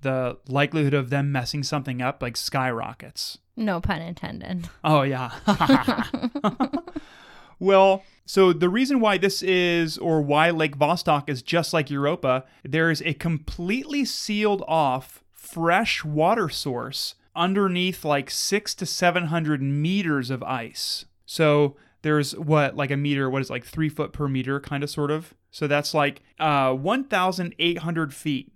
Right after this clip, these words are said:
Speaker 1: of ice. And then at the bottom of this ice, there's fresh water. There's, like, its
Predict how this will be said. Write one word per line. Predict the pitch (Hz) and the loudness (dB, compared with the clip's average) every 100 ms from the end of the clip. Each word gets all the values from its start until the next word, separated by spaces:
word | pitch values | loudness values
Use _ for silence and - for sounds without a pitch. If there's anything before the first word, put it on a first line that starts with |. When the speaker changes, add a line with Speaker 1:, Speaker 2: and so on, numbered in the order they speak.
| _ - | _ -6
Speaker 1:
of | 139 | -4
ice. | 143 147 135 - - | -2 -4 -4 -8 -8
And | 156 | -4
then | 156 | -4
at | 151 | -2
the | 135 | -4
bottom | 117 143 151 180 170 | -2 2 6 6 4
of | 151 | 0
this | 147 - | 0 -4
ice, | 147 143 123 - | -4 -4 -4 -4
there's | 151 131 - | -4 -4 -6
fresh | - 147 135 - | 0 2 2 -2
water. | 135 123 120 - 135 | -2 -2 -2 -6 -2
There's, | 143 131 | 0 0
like, | 139 - | -4 -4
its | 131 | -10